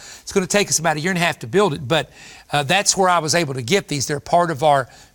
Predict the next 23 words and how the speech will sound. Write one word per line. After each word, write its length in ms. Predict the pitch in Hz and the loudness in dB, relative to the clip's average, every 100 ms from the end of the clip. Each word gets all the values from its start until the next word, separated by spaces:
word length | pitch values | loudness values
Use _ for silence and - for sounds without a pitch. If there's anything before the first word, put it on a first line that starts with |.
| - | -6
museum, 420 | 170 156 175 180 | 0 4 4 2
and 100 | 147 | 0
we 80 | 147 | -4
appreciate, 640 | - 190 - 175 160 - | -2 2 4 2 0 -2
uh, 160 | 151 135 - - - - | -2 -2 -6 -20 -20 -4
uh, 280 | 147 139 - | 0 0 0
Israel 460 | 180 175 160 170 | 2 2 2 0
and 120 | 156 143 | 0 -4
the, 180 | 143 | -6
and 180 | 143 139 | -6 -4
the, 160 | 131 127 | -6 -6
those 280 | 151 170 135 | 0 0 0
that 100 | 160 | -4
were 100 | 147 | -6
responsible 720 | 135 131 - 156 151 139 151 | -4 -2 0 0 -2 -6 -6
for, 300 | - 139 120 - - - | -4 -4 -4 -10 -20 -8
uh, 260 | 139 139 135 | 0 2 2
working 320 | 135 165 - 156 | 2 0 0 -4
this 200 | 139 165 | 0 2
out 200 | 143 139 | 0 0
with 320 | 156 190 175 | 0 0 0
us. 360 | 143 139 135 - | 0 2 0 0
Uh, 260 | 131 127 | -6 -6